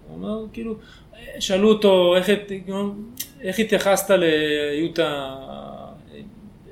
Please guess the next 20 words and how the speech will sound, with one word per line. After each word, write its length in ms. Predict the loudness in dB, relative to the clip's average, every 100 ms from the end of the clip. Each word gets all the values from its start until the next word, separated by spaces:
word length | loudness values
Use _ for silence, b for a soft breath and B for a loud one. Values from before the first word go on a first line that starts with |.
| -20
בוגדים, 680 | -6 -4 0 4 2 2 -10
מתנדבים 680 | -14 -12 -8 -8 -2 2 2
רוסים 520 | 0 -2 0 2 4 2
או 80 |
סובייטים 480 | 0 0 2 2 -2
שהתנדבו 540 | -6 -10 -14 -12 -6 -6
אצל 200 | -6 -10
הגרמנים?" 600 | -10 -14 -14 -16 -20 B B B B
הוא 120 | 0
אמר, 200 | 4 4
"ירינו 360 | 6 4 4 2
בהם, 180 | -2 -6 -6
לא 200 | -2 0
לקחנו 240 | -2 -4 -8
אותם 180 | -10
בשבי. 300 | -12 -10 -10
את 80 | -2
הגרמנים 540 | 2 4 6 6 6 4
התייחסנו 480 | 2 2 2 0
אליהם 320 | -2 -2 -6